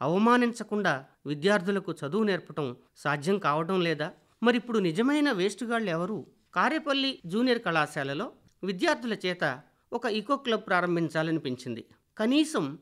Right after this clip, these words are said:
పంతొమ్మిది వందల తొంభైల నుంచి ఏదో ఒక రూపంలో పర్యావరణం గురించి తెలుగు పాఠాల్లో ప్రస్తావిస్తూ వస్తున్నాను. చదువు చెప్పటం కంటే, విద్యార్థులకు ఒక జీవన విధానం ఏర్పరచుకోవడానికి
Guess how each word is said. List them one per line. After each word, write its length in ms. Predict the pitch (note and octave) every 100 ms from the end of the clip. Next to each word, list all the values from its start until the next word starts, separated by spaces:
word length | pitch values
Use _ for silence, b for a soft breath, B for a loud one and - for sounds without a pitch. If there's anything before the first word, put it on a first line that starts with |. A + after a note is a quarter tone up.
| _ -
పంతొమ్మిది 480 | G#3 B3+ C#4+ C4+ B3+
వందల 320 | A#3+ A#3 A3+
తొంభైల 500 | A3 D3 D#3 F#3 G3
నుంచి 420 | G3+ G3 - D4+ - _
ఏదో 360 | F3+ G3+ C4 C#4
ఒక 140 | C4+
రూపంలో 680 | G#3+ G3 F#3+ A3 G#3 D#3 C#3 - _ _
పర్యావరణం 720 | F3 E3 E3+ D#3+ D#3 D3+ D3+
గురించి 480 | C#3+ C#3+ C3+ G3 D3 - _
తెలుగు 240 | G#3+ C#4+
పాఠాల్లో 540 | D#4 G#3+ F#3 F3+ E3+ E3
ప్రస్తావిస్తూ 760 | E3+ C#3 - A3 G#3+ F3+ -
వస్తున్నాను. 540 | G#3 D3 - D3 B2 A2+ _ _ -
చదువు 220 | E3 G#3
చెప్పటం 440 | C4+ G#3+ - E3+ D#3
కంటే, 540 | D3 C#3+ G#3 B3+ - _ _
విద్యార్థులకు 920 | D#3 D3+ G#3+ A#3+ F#3 G3+ G3+ D3+ B2 - _
ఒక 140 | G#3+ A3+
జీవన 440 | D#3+ E3+ B3+ C#4+
విధానం 460 | B3+ G#3 G#3 G3+ F#3
ఏర్పరచుకోవడానికి 1080 | E3+ F3 G3+ F#3+ - F3+ E3+ E3+ E3+ C#4+